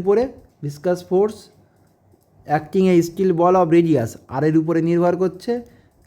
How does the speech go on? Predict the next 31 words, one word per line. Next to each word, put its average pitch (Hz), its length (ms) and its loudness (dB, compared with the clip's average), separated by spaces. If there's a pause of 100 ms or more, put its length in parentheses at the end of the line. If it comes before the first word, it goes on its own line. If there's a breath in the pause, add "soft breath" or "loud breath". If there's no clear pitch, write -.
liquid 170 360 2 (100)
of 170 40 2 (100)
viscosity-র 170 560 -2
উপরে 180 260 -2
নির্ভর 180 320 2
করছে 190 240 -2 (140)
ইটা, 156 220 -2 (400)
এটা 135 160 -4
হলো 175 120 2 (120)
ইটা, 170 200 0 (500 loud breath)
and 147 160 -2
with 175 140 4
a - 20 -2 (120)
constant 156 460 -2 (300)
speed, 151 220 -2 (140)
স্পিড 190 300 -2
ভি 143 160 0
এর 143 100 2
উপরে 151 160 0 (100)
নির্ভর 113 220 -2 (100)
করছে। - 260 -10 (400)
বোঝা 190 220 2
গেল? 131 100 2 (340 loud breath)
এবার 180 180 2
এদের 196 200 0
পাওয়ারে 185 320 4
আমরা 202 180 -2
লিখে 202 160 -2
দেবো 202 200 0
কী 202 120 -6
কী 190 80 -2